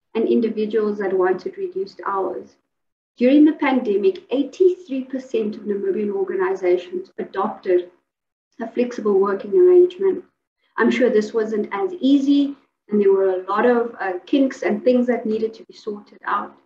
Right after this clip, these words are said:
But looking at glo-, globally at a recent Bloomberg Wealth study, experts have reported concerns that future hybrid work will no-, will not provide the flexibility employees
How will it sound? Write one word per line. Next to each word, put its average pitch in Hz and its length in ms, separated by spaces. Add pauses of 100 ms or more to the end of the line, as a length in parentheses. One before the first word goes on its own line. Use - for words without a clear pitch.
(540)
But 254 120
looking 311 400
at 285 240
glo-, 196 420
globally 214 600
at 190 160
a 196 80
recent 214 560
Bloomberg 208 520
Wealth 196 300
study, - 460 (420)
experts 285 460
have 226 180
reported 220 680
concerns 214 760
that 185 280
future 285 340
hybrid 214 560
work 185 280 (320)
will 220 140
no-, 196 280
will 220 180
not 214 300
provide 214 480
the 175 180
flexibility 214 880
employees 196 520